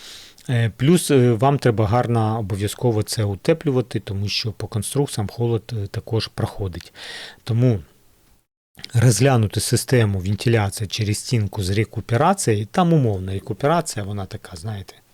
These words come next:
дуже умовна, так скажемо. В даному випадку я би радив розглянути,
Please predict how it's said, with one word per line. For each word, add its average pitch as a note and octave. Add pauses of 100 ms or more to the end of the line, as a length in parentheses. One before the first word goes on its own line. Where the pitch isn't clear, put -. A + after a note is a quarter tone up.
(340)
дуже G#2
умовна, A2 (520)
так -
скажемо. G2+ (260)
В -
даному D3
випадку A2
я G#2
би G#2+
радив G#2
розглянути, F#2+